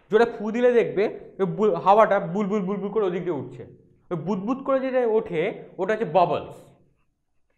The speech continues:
ঠিক আছে? যেমন সাবান গোলা জল তুমি দাও, ফু দাও যদি,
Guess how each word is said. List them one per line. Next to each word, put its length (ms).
ঠিক 140
আছে? 200
যেমন 120
সাবান 440
গোলা 180
জল 360
তুমি 160
দাও, 320
ফু 120
দাও 140
যদি, 340